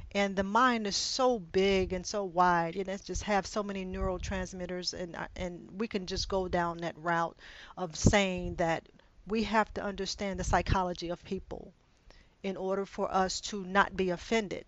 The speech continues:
because you can call it out. "Oh, that's pride. Oh, that's fear. Oh, that right there is, you know,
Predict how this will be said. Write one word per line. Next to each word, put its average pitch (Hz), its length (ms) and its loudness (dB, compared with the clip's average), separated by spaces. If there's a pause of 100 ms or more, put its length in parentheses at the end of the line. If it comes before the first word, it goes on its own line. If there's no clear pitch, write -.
because 196 340 -2
you 233 80 -4
can 190 120 -6
call 202 340 6
it 208 80 6
out. 247 320 4 (540)
"Oh, 180 280 4 (240)
that's 196 220 2
pride. - 580 2 (520)
Oh, 185 320 8 (260)
that's 202 300 4
fear. 180 460 -2 (440)
Oh, 190 340 6
that 196 260 4
right 190 260 4
there 190 360 2 (280)
is, 185 160 -6
you 190 100 -4
know, 185 360 -2